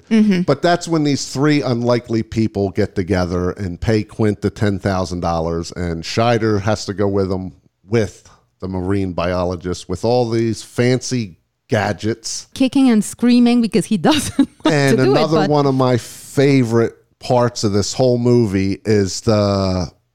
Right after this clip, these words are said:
Speaker 2: problems with Robert Shaw and Richard Dreyfuss. They're at odds the whole movie, for the most part, until they have to band together. It's a
Speaker 1: Yes.
Speaker 2: key part of this movie in the drama aspect.
Speaker 1: Mm-hmm.
Speaker 2: And I thought it worked so well.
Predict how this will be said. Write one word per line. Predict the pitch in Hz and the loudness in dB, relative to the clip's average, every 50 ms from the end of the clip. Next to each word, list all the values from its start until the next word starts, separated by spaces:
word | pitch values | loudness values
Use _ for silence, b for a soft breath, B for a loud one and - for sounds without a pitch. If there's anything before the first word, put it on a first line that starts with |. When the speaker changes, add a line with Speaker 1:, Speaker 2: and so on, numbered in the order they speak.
| _ _ _ | _ _ _
Speaker 2:
problems | - - - 135 135 139 139 143 151 147 113 131 135 135 131 131 123 120 - - - | -20 -6 -2 0 2 2 2 2 2 0 0 0 0 0 0 -2 -4 -6 -8 -6 -2
with | 113 107 92 - - - _ _ _ _ - | -2 -2 -2 -2 -8 -18 _ _ _ _ -4
Robert | 107 107 110 110 101 107 101 - | -2 0 0 0 0 -2 -4 -4
Shaw | - - 104 92 90 90 85 - - - | -6 -4 -2 0 0 0 -2 -4 -6 -6
and | 90 92 90 87 85 | -6 -4 -4 -4 -4
Richard | 87 87 - - 85 82 76 | -6 -6 -6 -6 -8 -8 -8
Dreyfuss. | - 85 80 80 78 - 73 73 - - | -8 -8 -6 -8 -8 -8 -10 -10 -8 -4
They're | - 110 110 110 | -2 0 0 0
at | 107 107 - | 0 -2 -2
odds | 113 110 107 107 104 101 98 85 - - | -2 -2 0 0 0 -2 -4 -6 -8 -8
the | - 92 | -8 -6
whole | 87 98 95 90 87 | -4 -2 -2 -4 -4
movie, | 87 90 90 87 85 76 78 78 - _ _ _ _ _ | -6 -6 -6 -8 -6 -8 -8 -10 -10 _ _ _ _ _
for | _ - 101 85 | _ -4 -4 -2
the | 90 87 | -2 -4
most | 87 87 85 85 - - - | -4 -4 -4 -4 -6 -8 -8
part, | - 85 80 78 - - - | -6 -4 -4 -4 -4 -6 -8
until | 92 - - 107 101 | -10 -6 -6 -4 -2
they | 90 90 87 | -2 -2 -2
have | 90 87 87 - | -2 -4 -6 -6
to | - 87 | -8 -8
band | 76 104 98 101 98 98 | -4 -2 -2 -2 -2 -2
together. | 92 90 80 101 95 92 92 95 92 | -4 -4 -4 -2 -2 -2 -2 -4 -4
It's | - - 101 - - | -2 -4 -4 -4 -2
a | 101 98 | -2 -2
Speaker 1:
Yes. | 95 92 92 90 - - | -2 -2 -4 -6 -8 -10
Speaker 2:
key | - - 151 147 139 135 | -6 -2 0 0 0 0
part | - - - 110 113 110 113 113 | -2 -4 -2 0 0 0 0 -2
of | 104 | -2
this | 107 110 - - | -2 -4 -4 -4
movie | 110 110 107 110 98 101 101 | -4 -4 -2 -2 -2 -2 -4
in | 101 95 90 | -4 -4 -6
the | 87 82 | -6 -8
drama | - 92 92 92 95 98 98 | -8 -6 -6 -4 -4 -6 -6
aspect. | - 90 101 98 - - - 98 98 101 _ _ | -6 -6 -6 -6 -6 -8 -8 -8 -8 -8 _ _
Speaker 1:
Mm-hmm. | - 214 208 208 202 196 220 247 - _ _ _ _ _ _ _ _ _ _ _ _ | 0 2 4 4 4 4 2 0 -2 _ _ _ _ _ _ _ _ _ _ _ _
Speaker 2:
And | - 113 107 104 98 90 92 | -2 0 2 2 2 0 -2
I | 95 | -2
thought | 92 - - 95 92 | -2 -2 -2 -2 -2
it | 87 - | -4 -4
worked | 92 95 95 90 - - | -4 -4 -4 -4 -4 -6
so | - - - 98 87 | -6 -4 -2 -2 -2
well. | 82 85 82 80 82 80 - _ _ | -2 -4 -6 -6 -6 -8 -10 _ _